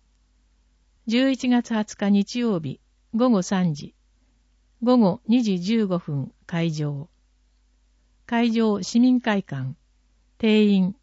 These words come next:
先着九百九十五人。未就学児、入場不可。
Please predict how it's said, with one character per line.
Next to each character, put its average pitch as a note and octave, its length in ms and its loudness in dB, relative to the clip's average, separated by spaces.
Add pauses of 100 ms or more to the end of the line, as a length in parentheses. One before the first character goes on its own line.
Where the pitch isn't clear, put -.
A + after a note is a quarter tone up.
(100)
先 B3 320 0
着 - 360 -8
九 C#4 220 -4
百 G#3 300 -6
九 A#3+ 260 -2
十 D3 240 -4
五 C#3 160 -4
人。 E3 240 0 (760)
未 G#3 120 4
就 C4+ 280 -2
学 C4 260 -2
児、 E3 260 -8 (160)
入 G#3 300 4
場 F3+ 240 -2
不 - 140 -12
可。 - 200 -12